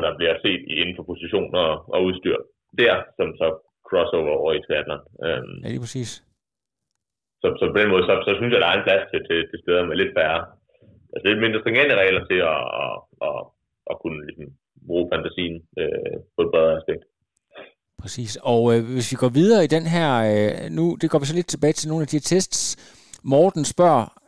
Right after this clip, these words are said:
Speaker 2: normale førstegangs aerogains ved en test. Så v-,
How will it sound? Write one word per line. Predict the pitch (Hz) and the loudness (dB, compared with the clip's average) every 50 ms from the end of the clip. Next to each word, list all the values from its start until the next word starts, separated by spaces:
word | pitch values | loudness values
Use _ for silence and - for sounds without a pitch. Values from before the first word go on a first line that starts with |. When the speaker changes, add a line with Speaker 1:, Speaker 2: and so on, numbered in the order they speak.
| _ _ _ _ | _ _ _ _
Speaker 2:
normale | - 131 131 131 135 135 135 135 135 139 165 196 196 165 127 113 110 104 - - | -6 -2 2 4 4 4 4 4 4 4 4 4 4 4 4 4 2 0 2 2
førstegangs | 175 196 - - 165 - 131 113 110 107 104 - - - - - - _ _ _ _ - | 2 2 2 0 -4 -2 0 -2 0 0 -2 -4 -4 -4 -4 -4 -6 _ _ _ _ -6
aerogains | - 135 143 160 175 156 120 - 113 110 110 117 123 123 - - - - | 0 4 4 6 6 4 4 2 2 2 2 2 0 0 -2 -4 -6 -4
ved | 113 117 113 | -2 -2 0
en | 113 110 | 0 0
test. | - - 143 160 156 - - - - - - _ _ _ _ _ _ _ _ _ _ _ _ _ | 0 2 2 2 2 0 -2 -4 -4 -4 -6 _ _ _ _ _ _ _ _ _ _ _ _ _
Så | - - - 131 123 120 120 | -6 0 2 4 4 6 4
v-, | 120 120 - - 127 - | 2 0 -4 -14 -14 -14